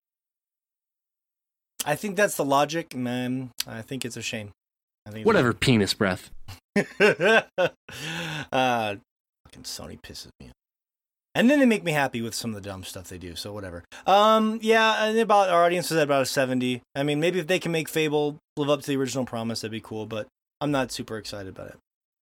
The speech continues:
Speaker 1: myself either.
Speaker 2: Yeah, I feel the same.
Speaker 1: Um, let's see. Lots of people are finding piles of dead horses in Red Dead Online. Sixty, sixty-six percent of our audience thought that was pretty funny, but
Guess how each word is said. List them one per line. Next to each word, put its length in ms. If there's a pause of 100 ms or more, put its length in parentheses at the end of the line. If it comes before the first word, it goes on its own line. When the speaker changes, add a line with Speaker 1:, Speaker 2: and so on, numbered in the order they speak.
(120)
Speaker 1:
myself 320 (120)
either. 340
Speaker 2:
Yeah, 260 (440)
I 80
feel 180
the 60
same. 220 (1160)
Speaker 1:
Um, 920
let's 180
see. 640 (380)
Lots 240
of 60
people 180
are 60
finding 320
piles 280
of 60
dead 180
horses 380
in 100
Red 160
Dead 160
Online. 680 (540)
Sixty, 260
sixty-six 880
percent 240
of 60
our 100
audience 240
thought 120
that 100
was 100
pretty 200
funny, 360
but 260